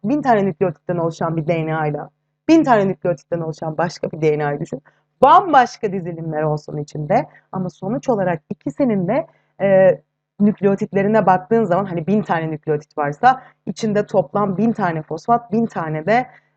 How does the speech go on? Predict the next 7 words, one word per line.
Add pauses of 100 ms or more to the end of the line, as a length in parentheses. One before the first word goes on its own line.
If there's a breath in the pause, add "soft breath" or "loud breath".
(100)
e, (280)
şeker
olmak
zorunda. (420)
O
yüzden
cevabımız